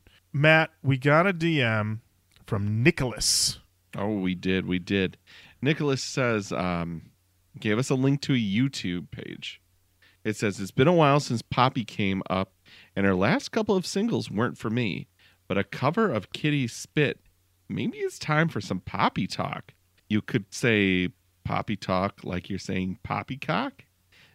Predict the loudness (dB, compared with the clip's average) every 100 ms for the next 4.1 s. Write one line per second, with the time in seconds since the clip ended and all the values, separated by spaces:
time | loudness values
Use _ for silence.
0 | -2 2 4 4 4 4 4 2 2 2
1 | 2 2 0 2 2 0 _ _ -2 2
2 | 4 2 2 2 2 2 -2 -6 _ -20
3 | -18 -8 -4 -4 -2 0 2 4 4 4
4 | 2